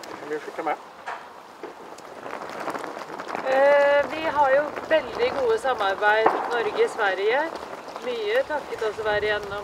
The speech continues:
Speaker 2: goda Interreg-projekter. Och vi ser att såna ledare som detta här, det är med att skapa näringsutveckling.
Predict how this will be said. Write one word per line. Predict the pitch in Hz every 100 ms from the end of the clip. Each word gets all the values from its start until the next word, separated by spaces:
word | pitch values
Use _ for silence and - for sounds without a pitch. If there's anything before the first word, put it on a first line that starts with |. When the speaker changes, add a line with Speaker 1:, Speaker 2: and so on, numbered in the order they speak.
| 214
Speaker 2:
goda | 233 202 202
Interreg-projekter. | 208 170 - 185 180 - 185 180 175 - 247 311 302 - - - -
Och | 233
vi | 277
ser | - 240 208 220
att | 269 -
såna | 254 226
ledare | 247 262 220 180 185
som | 220
detta | 247 240
här, | 214 247 247
det | 220
är | 226 - 220 208 180
med | -
att | - -
skapa | 240 196 170 - 180
näringsutveckling. | 220 202 160 156 170 - 170 - 226 302